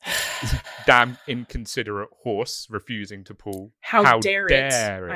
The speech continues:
Speaker 1: I
Speaker 2: How
Speaker 1: know.
Speaker 2: dare it? But yeah, it's
Speaker 1: Inconvenience.
Speaker 2: it's just like,
Speaker 1: Ugh.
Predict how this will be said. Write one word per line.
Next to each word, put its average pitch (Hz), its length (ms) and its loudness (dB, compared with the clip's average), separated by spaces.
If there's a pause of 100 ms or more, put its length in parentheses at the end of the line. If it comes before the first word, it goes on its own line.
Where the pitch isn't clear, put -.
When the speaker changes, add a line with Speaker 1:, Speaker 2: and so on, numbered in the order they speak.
Speaker 1:
I - 20 -8
Speaker 2:
How 151 140 -6
Speaker 1:
know. 160 120 -14
Speaker 2:
dare 190 360 -8
it? 87 120 -12 (500)
But 120 180 -2
yeah, 120 340 4
it's - 640 -8
Speaker 1:
Inconvenience. 170 760 -8
Speaker 2:
it's 107 180 0
just - 180 -4
like, 95 360 -2
Speaker 1:
Ugh. - 280 -18